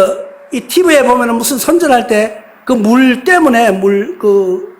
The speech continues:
무슨 모금하면서 선교하라고 하는 그, 거기서 뭐 애들이 막 흙물을 퍼가지고 하는 그런 거 보잖아요.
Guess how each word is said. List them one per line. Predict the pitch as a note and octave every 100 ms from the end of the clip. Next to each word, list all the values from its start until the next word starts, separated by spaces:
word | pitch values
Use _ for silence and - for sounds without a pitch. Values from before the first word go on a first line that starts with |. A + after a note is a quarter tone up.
| -
무슨 | G3+ G3+ F#3 F#3
모금하면서 | B3 B3 G3 F#3 F3 F3+ E3+ E3+ - _ _ _ _ _
선교하라고 | - C#4+ C4 G3+ F#3+ E3 E3
하는 | F3 F3 F3
그, | F#3 F#3
거기서 | - G#3 F#3+
뭐 | F#3+ F3+ - - - -
애들이 | F4 E4+ E4 C#4
막 | C4 B3 B3+
흙물을 | - G4 G#4+ G4+ E4+ -
퍼가지고 | - C#4 B3+ -
하는 | G#3 A3 A3+ -
그런 | - D#4+ A#3+
거 | G#3 - -
보잖아요. | G#3 G3+ C4 G3 G#3